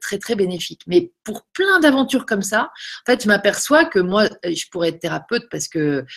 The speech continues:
je suis psychologue à la base et que, du coup, bah, c'était un petit peu le truc, euh, qui, euh, qui coulait de source derrière ça. Eh ben, non. Euh, j'aime bien l'idée de, de,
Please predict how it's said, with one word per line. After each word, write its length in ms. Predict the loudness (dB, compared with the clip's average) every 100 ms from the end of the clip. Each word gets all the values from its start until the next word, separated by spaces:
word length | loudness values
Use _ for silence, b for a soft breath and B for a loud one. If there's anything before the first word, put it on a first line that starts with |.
| B B
je 80 |
suis 100 | B
psychologue 420 | -12 0 4 6 6
à 20 |
la 80 | 4
base 320 | 4 4 4
et 160 | 0 0
que, 360 | 0 0 -2
du 180 | -4 -8
coup, 160 | -8 -6
bah, 200 | -4 -4
c'était 260 | -8 -8
un 100 | -8
petit 180 | -8 -10
peu 80 | -4
le 160 | -2 -2
truc, 340 | -2 -4 -4
euh, 220 | -4 -4 -6 B B B B B B
qui, 320 | -10 2 4
euh, 440 | 6 4 4 0
qui 160 | -2 -6
coulait 280 | -4 -2 -2
de 60 |
source 220 | -2 -4 0
derrière 320 | 0 0 0
ça. 300 | 2 4 2
Eh 80 | 0
ben, 240 | 0 0
non. 340 | 0 0 -2 -4 B B B -2
Euh, 880 | 2 4 4 4 2 2 0 -2 -4 -4
j'aime 500 | -4 -2 0 0 -4
bien 500 | 0 2 4 4 2
l'idée 520 | -2 -4 0 4 4
de, 280 | 4 2 -2
de, 340 | -2 0 0